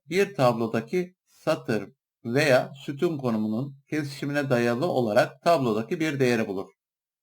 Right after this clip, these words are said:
Yani şunu anlatmak istiyorum arkadaşlar. Şöyle bir şey çizelim.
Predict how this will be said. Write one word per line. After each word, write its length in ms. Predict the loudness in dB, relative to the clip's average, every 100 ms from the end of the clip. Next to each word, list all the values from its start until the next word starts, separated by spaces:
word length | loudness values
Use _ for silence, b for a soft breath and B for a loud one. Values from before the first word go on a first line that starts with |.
| _ _ 2
Yani 420 | 4 4 0 -6
şunu 220 | -4 2
anlatmak 520 | 2 2 0 -4 -10
istiyorum 320 | -10 -8 -6
arkadaşlar. 460 | -4 -4 -6 -4 -6
Şöyle 340 | -2 0 2
bir 100 | 0
şey 220 | -2 -6 -4
çizelim. 540 | -4 -2 -2 -4 -10